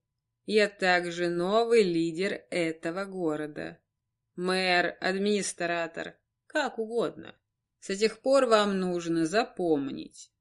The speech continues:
что Небула находится под юрисдикцией клана Саламандр, а что это Солит, вы узнаете совсем скоро.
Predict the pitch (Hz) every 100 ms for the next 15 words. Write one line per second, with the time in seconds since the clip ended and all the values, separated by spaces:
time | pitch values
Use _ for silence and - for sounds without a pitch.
0 | _ - 147 147 175 220 208 208 196 175
1 | - 190 190 185 - 170 170 165 170 170
2 | 170 165 185 185 - - 170 165 - 165
3 | 165 160 156 - 156 165 180 151 127 -
4 | - _ _ _ _ _ 151 - 170 165
5 | 165 160 - 156 180 208 185 190 170 165
6 | 165 175 202 233 - 202 - 254 254 -
7 | - - - -